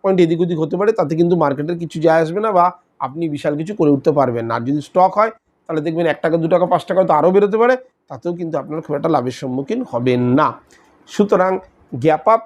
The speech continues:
যদি ম্যাক্সিমাম হয়, তার মানে বুঝে নিতে হবে ওটাই কিন্তু মার্কেটের হাই।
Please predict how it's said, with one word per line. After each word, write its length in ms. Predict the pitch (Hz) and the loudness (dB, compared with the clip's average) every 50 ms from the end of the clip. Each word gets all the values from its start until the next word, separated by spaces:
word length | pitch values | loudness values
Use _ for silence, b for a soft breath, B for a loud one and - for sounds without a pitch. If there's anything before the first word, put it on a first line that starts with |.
| 196 | -4
যদি 240 | 151 185 185 170 190 185 | -6 -6 -6 -4 -4 -2
ম্যাক্সিমাম 640 | 165 156 151 - - - - 190 175 175 170 165 160 147 | 0 -2 -2 -2 -6 -10 -6 -2 2 2 2 2 0 -2
হয়, 340 | 110 117 135 151 160 165 165 - _ _ _ _ _ - | -2 2 2 2 4 2 0 -4 _ _ _ _ _ -14
তার 100 | 139 135 135 | -10 -8 -6
মানে 160 | 135 135 131 127 | -4 -4 -4 -6
বুঝে 260 | 123 131 139 156 175 | -6 -4 -2 0 2
নিতে 220 | 175 175 165 175 170 | 2 2 2 2 2
হবে 180 | 165 170 175 170 175 _ _ _ _ _ - - | 2 2 -2 -4 -6 _ _ _ _ _ -2 -2
ওটাই 340 | 156 160 165 220 226 240 240 208 - | -2 2 2 2 0 0 -2 -6 -8
কিন্তু 360 | - 175 165 156 151 - 160 156 156 - _ _ - - | -4 -4 -4 -4 -4 -2 -2 -2 -2 -4 _ _ -8 -2
মার্কেটের 560 | 135 127 127 127 - 135 123 120 180 214 240 - _ _ _ _ _ _ _ _ _ _ _ _ _ _ _ _ _ _ _ _ - | 0 0 0 0 -2 -8 -4 0 2 0 0 0 _ _ _ _ _ _ _ _ _ _ _ _ _ _ _ _ _ _ _ _ -12
হাই। 220 | - 147 131 117 | -6 -4 -4 -4